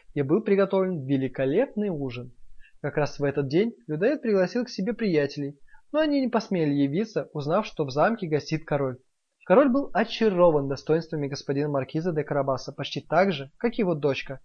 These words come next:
которая была от маркиза просто без ума.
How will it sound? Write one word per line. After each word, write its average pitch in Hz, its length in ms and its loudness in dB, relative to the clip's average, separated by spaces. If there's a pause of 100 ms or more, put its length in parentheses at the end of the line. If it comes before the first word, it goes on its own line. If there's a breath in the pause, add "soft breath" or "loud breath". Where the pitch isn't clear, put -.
(100)
которая 143 380 0
была 143 240 2
от - 120 -4
маркиза 151 500 -2 (100)
просто 160 540 2
без 139 180 -2
ума. 127 280 -8